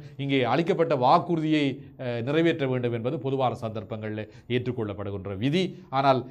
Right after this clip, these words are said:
இங்கே தாய் சுவமீனமுற்றுள்ள நிலையிலே அந்த சிறப்பான சந்தர்ப்பத்துக்கு அங்கே விதியை பிரயோகிக்க முற்பட்டிருப்பதால்,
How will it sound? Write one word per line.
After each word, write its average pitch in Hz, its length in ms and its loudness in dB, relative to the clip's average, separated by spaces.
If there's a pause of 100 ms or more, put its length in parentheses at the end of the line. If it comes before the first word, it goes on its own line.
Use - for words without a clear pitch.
இங்கே 139 260 0
தாய் 208 360 6
சுவமீனமுற்றுள்ள 160 760 0
நிலையிலே 127 420 0 (280)
அந்த 117 180 -6
சிறப்பான 151 460 0
சந்தர்ப்பத்துக்கு 127 680 -2 (260)
அங்கே 110 380 -4 (100)
விதியை 135 260 0
பிரயோகிக்க 156 400 2
முற்பட்டிருப்பதால், 113 800 -4